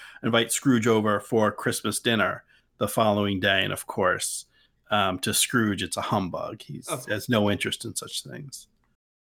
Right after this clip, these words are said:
Speaker 1: Um, I have one more little tidbit actually on, on this school scene, um, that Brian Henson talks about in the, in the disc commentary is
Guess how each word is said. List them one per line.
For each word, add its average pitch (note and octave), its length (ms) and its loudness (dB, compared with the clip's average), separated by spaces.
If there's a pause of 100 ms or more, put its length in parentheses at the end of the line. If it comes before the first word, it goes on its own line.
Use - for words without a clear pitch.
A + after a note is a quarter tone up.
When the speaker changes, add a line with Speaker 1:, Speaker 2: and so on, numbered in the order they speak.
(560)
Speaker 1:
Um, B2+ 360 4
I - 40 4
have D#3 240 2
one A3 320 4
more A#3+ 200 8
little G3 220 6
tidbit A3 360 4
actually C#3+ 340 4
on, C#3+ 120 6
on C#3+ 220 4
this C3+ 180 2
school F#3+ 360 2
scene, A#2 600 2 (380)
um, B2 340 6
that B2 180 2
Brian C#3 260 6
Henson C3 340 2
talks B2+ 360 2
about A#2 260 6
in A2 60 2
the, A#2+ 200 0
in A#2 80 2
the A2 120 4
disc - 340 -2
commentary B2+ 720 2
is A2+ 360 2